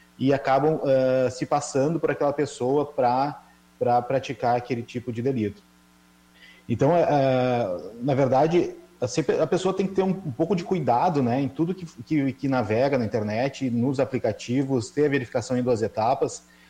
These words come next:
e desconfiar daquilo que, com quem tá falando, né?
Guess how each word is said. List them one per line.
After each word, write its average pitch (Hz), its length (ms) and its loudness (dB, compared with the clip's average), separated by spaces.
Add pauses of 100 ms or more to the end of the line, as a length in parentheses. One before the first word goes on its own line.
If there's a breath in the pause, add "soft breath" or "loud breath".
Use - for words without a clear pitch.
(220 soft breath)
e 143 80 -2
desconfiar 170 520 2
daquilo 180 400 0
que, 180 440 -8 (160)
com 190 140 -4
quem 190 160 0
tá 202 100 -2
falando, 175 460 2
né? 113 340 -2